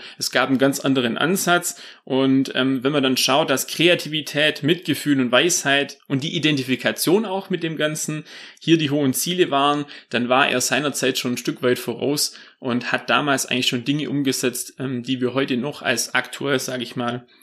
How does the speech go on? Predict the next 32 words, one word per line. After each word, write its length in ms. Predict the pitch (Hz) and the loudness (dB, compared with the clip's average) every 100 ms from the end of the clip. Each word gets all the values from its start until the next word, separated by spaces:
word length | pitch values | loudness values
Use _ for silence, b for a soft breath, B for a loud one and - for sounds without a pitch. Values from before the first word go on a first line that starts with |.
| b - | b -6
ansehen. 640 | 127 131 - - 135 123 _ B B B B B | -2 0 -2 -4 -6 -10 _ B B B B B
Das 160 | 123 | -2
Ganze 480 | - 170 196 196 196 | 4 4 6 6 6
wurde 240 | 147 160 151 | 6 2 4
dann 140 | 139 | 0
auch 140 | - 127 | 0 -2
von 140 | - | 0
anderen 320 | 165 208 202 | 2 4 4
Ländern 320 | 185 190 185 | 4 4 4
übernommen, 640 | 170 156 160 160 156 156 135 | 2 -2 -2 -2 -4 -4 0
Norwegen 440 | 127 170 170 156 | 2 4 2 2
beispielsweise 960 | 139 143 - 135 - 135 135 - 135 135 B B B | 2 0 0 -2 2 4 4 2 0 0 B B B
und 360 | - 131 131 - | 2 4 4 2
auch 220 | 117 - | 0 0
Schweden 380 | - 127 139 131 | 0 2 4 4
dann 320 | 120 127 127 | 2 0 0
und 540 | - 127 123 123 - 127 | -2 -2 0 0 -2 -2
eben 320 | 127 120 123 | 0 0 0
neunzehnhundertzwanzig 1200 | 123 131 127 120 123 120 - 113 120 123 113 - | 0 0 -2 -4 -2 -2 -4 -4 -4 -4 -6 -6
auch 360 | 110 113 - - _ _ | -6 -6 -10 -20 _ _
Finnland, 500 | - 120 123 110 107 | -6 -4 -2 -2 -2
sodass 380 | - 117 117 - | -4 -2 -2 -4
hier 400 | 135 143 151 147 B B - | -2 0 0 -2 B B -6
dieses 340 | 143 170 143 | -2 0 -2
Prinzip 720 | - 131 127 - - 196 208 - | -2 -2 0 -2 0 0 -2 0
einfach 600 | 123 160 - 139 139 - | 2 2 0 0 0 -2
auf 140 | 127 | -8
viele 320 | - 151 147 - | -6 -6 -4 -2
andere 320 | 135 139 123 | -2 -2 -2
Länder 260 | 120 135 | 0 0
in 80 | 120 | -2
Skandinavien 840 | 117 123 117 110 123 123 127 120 | -4 -6 -4 -2 -2 0 -2 -2